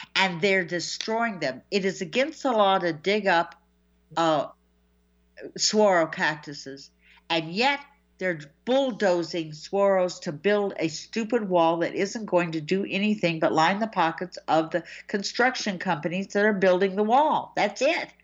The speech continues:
That's all it's gonna do. It's gonna destroy the environment.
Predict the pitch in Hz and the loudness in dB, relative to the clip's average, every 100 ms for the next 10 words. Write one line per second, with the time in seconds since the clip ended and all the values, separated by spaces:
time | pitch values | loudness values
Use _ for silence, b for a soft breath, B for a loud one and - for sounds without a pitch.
0 | _ - 220 269 277 311 277 - 277 277 | _ -4 -2 2 2 2 -2 -4 -2 -2
1 | 233 240 311 254 - _ B B B B | -2 0 2 0 -6 _ B B B B
2 | _ _ - 175 - 190 165 151 151 - | _ _ -10 -10 -4 -4 -4 -6 -4 -4
3 | - 202 220 254 285 277 196 156 143 143 | 2 4 4 2 0 0 0 2 0 -4
4 | 165 | -8